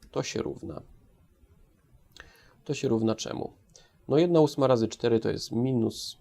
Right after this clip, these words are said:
z tym minusem minus jedna druga, odjąć jedynka, czyli jedna druga pod tym pierwiastkiem. Dobrze,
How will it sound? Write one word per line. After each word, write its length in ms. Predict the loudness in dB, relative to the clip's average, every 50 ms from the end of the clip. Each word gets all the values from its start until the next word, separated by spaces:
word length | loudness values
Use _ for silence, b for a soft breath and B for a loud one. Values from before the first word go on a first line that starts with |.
| -20 _
z 100 | -12 -6
tym 160 | -2 0 2
minusem 400 | 4 4 2 0 -2 -2 -2 0
minus 220 | 0 0 0 0
jedna 220 | 0 0 0 -2 -2
druga, 420 | -2 -4 -2 0 0 0 0 -2 -4 -10 _ _ _ _ _ _ _ _ _
odjąć 360 | -4 -2 0 2 2 2 2 2
jedynka, 420 | 0 0 0 -2 -2 -4 -8 -8
czyli 240 | -6 -6 -4 0 0
jedna 240 | 0 2 2 2 0
druga 280 | 0 0 -2 -2 -2
pod 240 | -4 -6 -12 -12 -12
tym 140 | -12 -14 -14
pierwiastkiem. 600 | -12 -12 -14 -14 -14 -16 -18 -18 -20 -20 -20 _ _ _ _ _ _ _ _ _ _ _ _ _ _ _ _ _ _ _ _ _ -20 _ _ _ _ _ _ _ _ _ _ _ _ _ _ _ _ -20 _ _ _ _ _ _ _ b b b b b b b b b _ -12
Dobrze, 420 | -8 -6 -6 -6 -6 -8 -12 -12